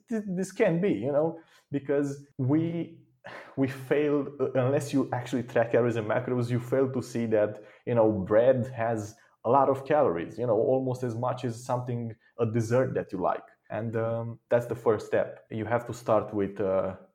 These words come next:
learning the, the calories and macros in the foods that you eat regularly. And then it's about finding a, a, an eating schedule that you adhere to every day.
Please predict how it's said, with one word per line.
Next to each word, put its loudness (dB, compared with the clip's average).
learning 0
the, -4
the -2
calories 0
and -6
macros 0
in -2
the -4
foods -4
that -4
you -4
eat -4
regularly. -6
And -2
then -2
it's -8
about 0
finding -2
a, -2
a, -6
an -4
eating -2
schedule 0
that 0
you 0
adhere 0
to -2
every 0
day. -2